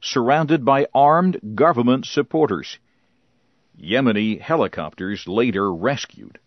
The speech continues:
the diplomats. President Obama says if it were necessary,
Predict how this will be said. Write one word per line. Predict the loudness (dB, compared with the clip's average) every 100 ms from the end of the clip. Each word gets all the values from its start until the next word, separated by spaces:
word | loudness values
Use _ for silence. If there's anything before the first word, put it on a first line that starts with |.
| _ _ _ _ _ -14
the | -10 -6
diplomats. | -6 -8 -10 -14 -18 _ -20 -20 -20 _ _ _ _ _ _ _ _ _ _ _ _ _ _ _ _ _ _ _ _
President | -4 -2 2 4 4 6
Obama | 4 6 2 4 4 2
says | 2 2 2 0 -6 -2
if | 0 0
it | -2
were | 2 2
necessary, | 2 -2 -2 -4 -4 -4 -6 -8